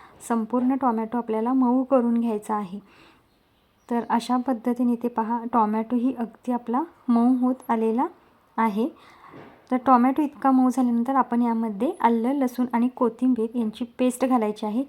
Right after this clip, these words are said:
तर ही मी घरीच बनवून घेतलेली आहे. अर्धा इंच आलं घेतलं, सात ते आठ लसणाच्या पाकळ्या आणि थोडीशी कोथिंबीर घेऊन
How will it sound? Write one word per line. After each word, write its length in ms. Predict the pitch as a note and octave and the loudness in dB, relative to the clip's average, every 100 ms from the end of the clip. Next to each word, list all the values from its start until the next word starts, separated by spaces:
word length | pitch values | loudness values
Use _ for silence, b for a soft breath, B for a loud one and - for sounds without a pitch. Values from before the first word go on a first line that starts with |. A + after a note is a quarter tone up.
| B B B | B B B
तर 60 | A#3+ | 0
ही 140 | A#3+ | 2
मी 120 | C4+ | 2
घरीच 360 | C4 B3 B3+ B3+ | 2 2 2 2
बनवून 320 | C4 B3 B3 | 2 4 4
घेतलेली 380 | B3+ B3 A3+ A3 | 2 0 -2 -2
आहे. 240 | A3 A3+ | -2 -2
अर्धा 300 | B3+ A3 G3+ | 0 0 0
इंच 260 | A#3 A#3 B3 B3+ | 0 0 -2 -2
आलं 220 | A#3 A3+ | 0 0
घेतलं, 400 | C4 C#4 C4+ G#3+ C4+ B B - | 0 -4 -4 -4 -4 B B 0
सात 140 | B3 A3+ - | 2 2 0
ते 40 | |
आठ 160 | C4+ B3+ | -2 0
लसणाच्या 480 | B3 A#3 A3+ A3 C4 | -2 -2 -6 -4 0
पाकळ्या 340 | C4 B3+ G#3+ | 0 2 0
आणि 120 | A3 A#3 | 0 0
थोडीशी 340 | B3+ A#3+ A#3 | 0 -2 -2
कोथिंबीर 560 | C#4 C4+ C4 A#3 A#3 B3 | -4 -4 -2 -2 0 0
घेऊन 280 | A#3 A#3 | 0 0